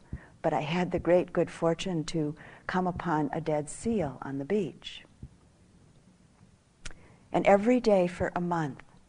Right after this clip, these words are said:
I walked down to that body, and I sat with it for a while, noticing the process of decomposition and decay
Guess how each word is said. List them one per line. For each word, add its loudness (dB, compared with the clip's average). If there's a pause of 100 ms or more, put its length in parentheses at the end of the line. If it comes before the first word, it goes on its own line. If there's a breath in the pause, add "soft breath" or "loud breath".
(420)
I 2
walked 0
down 0
to -10
that -6
body, -10 (880)
and -2
I 0
sat -2
with -8
it -6
for -6
a -6
while, -4 (2000)
noticing 2
the 0
process -6
of -6 (640)
decomposition -6 (720)
and -6
decay -6